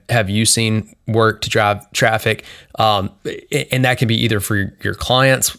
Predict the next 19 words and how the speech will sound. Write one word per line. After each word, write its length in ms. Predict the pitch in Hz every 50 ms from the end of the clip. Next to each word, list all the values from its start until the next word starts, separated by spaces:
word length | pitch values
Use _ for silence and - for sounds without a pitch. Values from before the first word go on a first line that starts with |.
| _ _
you 80 | 107 104
know, 180 | 101 95 92
some 220 | - - - 101 92
case 240 | - 120 113 -
studies 280 | - 120 113 110 107 104
or 80 | 101 98
examples 360 | 101 101 104 104 98 104 98 101
of 120 | 95 95
what's 240 | 101 101 104 - -
worked, 260 | 110 117 120 117 -
or 220 | - 131 135 135 131
for 220 | - - 131 120
you 160 | 117 120 147
guys 260 | 151 131 104 104 98 98
as 160 | 92 - -
well. 200 | 117 113 98 101
I'm 120 | 101 104
just, 240 | 107 110 - - - - - - - _ _ - -
I 120 | 117